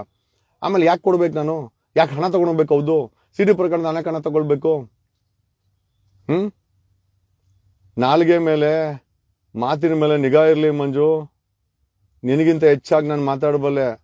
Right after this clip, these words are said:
ಇನ್ನೂ ಸತ್ಯಗಳಿದೆ. ಹೊರಗಡೆ ಹಾಕಿದ್ರೆ ಜನ ನಿನ್ಗೆ ಚೀಮಾರಿ ಹಾಕ್ತಾರೆ, ಎಚ್ಚರವಾಗಿರ್ಲಿ. ನಮ್ಮ, ನಮ್ಮ ಜೊತೆಲಿ ನಿಂತ್ಕೊಂಡು publicity ತಗೊಂಡು ನೀನು,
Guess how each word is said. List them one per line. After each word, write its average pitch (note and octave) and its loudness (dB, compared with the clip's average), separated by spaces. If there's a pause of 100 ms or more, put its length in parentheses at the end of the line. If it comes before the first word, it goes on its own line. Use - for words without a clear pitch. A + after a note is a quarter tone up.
(540)
ಇನ್ನೂ D3+ 0 (120)
ಸತ್ಯಗಳಿದೆ. D#3 2 (400)
ಹೊರಗಡೆ D3 0
ಹಾಕಿದ್ರೆ D#3 0 (120)
ಜನ C#3 -4 (160)
ನಿನ್ಗೆ D3 -4 (100)
ಚೀಮಾರಿ D3+ 0
ಹಾಕ್ತಾರೆ, C3+ -4
ಎಚ್ಚರವಾಗಿರ್ಲಿ. C#3 -2 (1300)
ನಮ್ಮ, E3 0
ನಮ್ಮ D#3 0
ಜೊತೆಲಿ F3+ 0
ನಿಂತ್ಕೊಂಡು E3 0
publicity D#3 0
ತಗೊಂಡು D3 0
ನೀನು, C3 -6